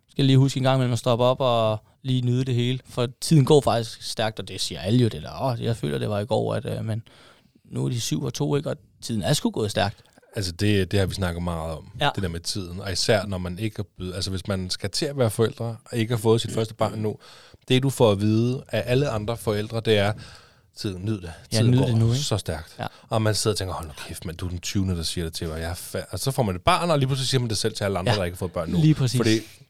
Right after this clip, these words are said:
Speaker 2: hold nu kæft, hvor tiden, den går stærkt.
Speaker 1: Det er ikke engang løgn. Det er så rigtigt.
Speaker 2: Christian, det har været en kæmpe fornøjelse at have dig med i vores podcast.
Speaker 1: Det har været en fornøjelse at være med.
Speaker 2: Det er vi glade for. Det er, vi er virkelig glade for, at du vil være med, og det har været, ja, ikke, en stor fornøjelse, og, øh, vi har optaget i to timer.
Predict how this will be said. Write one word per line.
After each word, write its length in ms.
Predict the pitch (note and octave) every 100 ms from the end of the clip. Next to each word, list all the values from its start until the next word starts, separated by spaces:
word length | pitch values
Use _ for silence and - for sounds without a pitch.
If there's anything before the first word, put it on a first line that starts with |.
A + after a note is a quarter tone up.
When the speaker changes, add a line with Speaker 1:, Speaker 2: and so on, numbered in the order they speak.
| _ -
Speaker 2:
hold 220 | C#3+ B2+
nu 100 | A2+
kæft, 220 | - F#2+
hvor 100 | F#2+
tiden, 200 | - F2
den 80 | E2+
går 60 |
stærkt. 280 | E2 E2 E2+ - _ _ _
Speaker 1:
Det 80 | C3
er 40 |
ikke 100 | B2+
engang 180 | C3+ B2
løgn. 220 | B2 A#2+ G#2 -
Det 120 | A#2
er 40 |
så 160 | A2+ C#3
rigtigt. 360 | B2 - A#2+ - -
Speaker 2:
Christian, 360 | G#2 G2 G2+ F#2+
det 80 | G2+
har 60 |
været 140 | F#2+ F#2
en 60 |
kæmpe 320 | F2+ A2+ G#2+
fornøjelse 300 | G2+ F#2 F#2+
at 20 | F2+
have 60 | F2
dig 80 |
med 80 | F2 G2 -
i 40 |
vores 160 | F#2 E2+
podcast. 440 | - F#2+ G#2 F2+ - _ -
Speaker 1:
Det 100 | F#2+
har 60 |
været 140 | F2+ F#2+
en 80 | G2+
fornøjelse 320 | G2+ G2 -
at 80 | -
være 120 | E3+
med. 120 | F#3 G3 - - -
Speaker 2:
Det 100 | G#2
er 40 |
vi 80 | G2
glade 220 | F#2+ G#2
for. 240 | G#2+ G2+ G#2
Det 160 | G#2+ G#2+
er, 800 | G2+ G2 F#2 F2+ F2+ F#2 F2 F2+ - _ _ _ _ -
vi 80 | A#2
er 40 |
virkelig 220 | A#2+ B2
glade 120 | A#2 A2+
for, 60 | A#2+
at 60 |
du 60 | G2+
vil 80 | F2+
være 80 | E2
med, 120 | G2+
og 260 | C#3 C3 G2
det 80 |
har 60 | G#2
været, 160 | G2 F#2 G#2 -
ja, 60 |
ikke, 260 | G2+ G#2+ G#2
en 60 | G2
stor 180 | - -
fornøjelse, 420 | B2 - C3 B2+
og, 320 | G#2+ F#2+ G2
øh, 100 | G2
vi 80 | F2+
har 60 | F2+
optaget 400 | G2+ B2 B2 F#2+
i 60 |
to 240 | E2+ - C3
timer. 340 | A#2+ B2+ D3